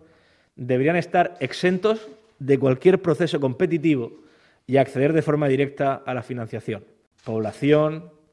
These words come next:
Producto Interior Bruto y desempleo. Unos criterios que estamos convencidos de que deberían presidir también en España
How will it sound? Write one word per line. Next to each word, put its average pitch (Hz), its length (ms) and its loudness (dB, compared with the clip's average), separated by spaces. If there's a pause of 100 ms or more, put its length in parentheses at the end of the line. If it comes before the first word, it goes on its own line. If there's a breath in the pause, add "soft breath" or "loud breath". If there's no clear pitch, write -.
(140)
Producto 143 320 0
Interior 123 360 0
Bruto 156 680 -2
y 165 120 -2
desempleo. 113 640 -2 (1160 soft breath)
Unos 190 280 2
criterios 196 420 2
que 165 120 -4
estamos 170 360 0
convencidos 156 800 2 (640)
de 117 180 -6
que 117 100 -2
deberían 135 480 2
presidir 143 480 -4
también 131 680 0
en 117 100 -8
España 117 560 0